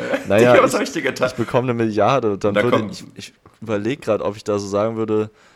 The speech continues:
Speaker 2: „Okay, versteh ich.“ <laughs>
Speaker 1: Chillig.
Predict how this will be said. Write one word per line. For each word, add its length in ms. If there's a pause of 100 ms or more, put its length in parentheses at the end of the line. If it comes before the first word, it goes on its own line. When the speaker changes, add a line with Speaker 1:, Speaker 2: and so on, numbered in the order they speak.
(560)
Speaker 2:
„Okay, 500 (540)
versteh 520
ich.“ 220
<laughs> 60 (2000)
Speaker 1:
Chillig. 400